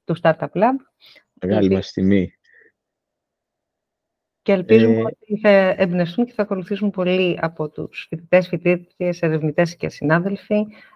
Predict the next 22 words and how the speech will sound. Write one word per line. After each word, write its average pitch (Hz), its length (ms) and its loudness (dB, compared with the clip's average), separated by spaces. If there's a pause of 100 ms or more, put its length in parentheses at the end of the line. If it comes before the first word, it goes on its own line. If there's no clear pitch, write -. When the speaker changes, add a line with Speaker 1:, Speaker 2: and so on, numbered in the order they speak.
Speaker 1:
Ε, 175 380 0
θα 185 140 -2
γνωρίσουν 185 540 0
και - 80 -8
θα 170 100 -4
συνδεθούν 175 400 0
περισσότερο 165 600 -2
με 151 60 -2
το 147 120 -2
οικοσύστημα 185 540 -4
και 170 120 -4
τους 151 180 -8
ανθρώπους 170 640 -6 (380)
που 165 100 0
είναι 170 200 6
και 170 120 -2
στη 170 140 -6
σκέψη 170 640 -2
και 156 140 -6
στη 151 120 0
δράση. 143 560 -4 (760)
Speaker 2:
Ναι, 98 200 -2